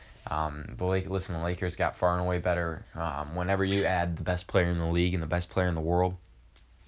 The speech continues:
you get better as a group and you get better as a team. And the Warriors did that, or the Lakers did that. Um, but, you know, it, this has been in the running,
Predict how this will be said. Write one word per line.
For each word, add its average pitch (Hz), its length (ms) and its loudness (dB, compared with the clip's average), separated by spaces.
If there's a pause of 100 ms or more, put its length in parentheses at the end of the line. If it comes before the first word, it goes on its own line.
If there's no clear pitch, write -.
(500)
you 104 120 0
get 98 140 2
better 90 240 6
as 80 120 0
a 85 40 0
group 87 340 0
and 82 80 -2
you 85 60 0
get 87 120 0
better 85 200 0
as 78 100 -2
a 76 60 -12
team. 92 400 -2 (360)
And 90 120 -2
the 92 40 2
Warriors 87 340 2
did 87 240 0
that, 92 240 2
or 95 140 2
the 80 300 -2
Lakers 98 380 0
did 90 240 0
that. 82 300 0 (460)
Um, 82 500 0 (460)
but, 95 360 2 (640)
you 110 80 -2
know, 104 100 4
it, 104 240 -2 (300)
this 120 180 2
has 127 100 -2
been 123 200 2
in 120 80 0
the 120 80 2
running, 95 440 2